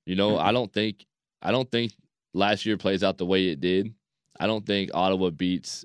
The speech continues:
Speaker 1: Edmonton without that snow game. You know, they found a runner in Keenan LaFrance, who's a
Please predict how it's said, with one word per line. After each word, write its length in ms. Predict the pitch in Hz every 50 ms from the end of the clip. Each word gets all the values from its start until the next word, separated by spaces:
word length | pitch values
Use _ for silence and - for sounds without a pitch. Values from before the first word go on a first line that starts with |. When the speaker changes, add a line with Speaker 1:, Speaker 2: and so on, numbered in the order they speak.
| -
Speaker 1:
Edmonton 480 | - 90 90 90 90 87 - - 85 85
without 300 | 82 - 87 85 82 -
that 140 | 85 76 -
snow 280 | - - 82 78 76
game. 180 | 71 - - - - - _ _ _ _ _ _ _ _ _ _ _ _ _ _ _ _ _ _ _
You 80 | 82 82
know, 100 | 85 82
they 140 | 85 95 98
found 540 | 98 - 101 98 98 98 95 95 92 90 - -
a 120 | 87 85 85
runner 380 | 82 90 92 95 95 95 92
in 140 | 90 85 85
Keenan 320 | - - - 95 95 92 92
LaFrance, 520 | 90 - - - 92 90 92 92 90 -
who's 220 | - 85 82 76
a 380 | 82 82 82 80 80 80 78 65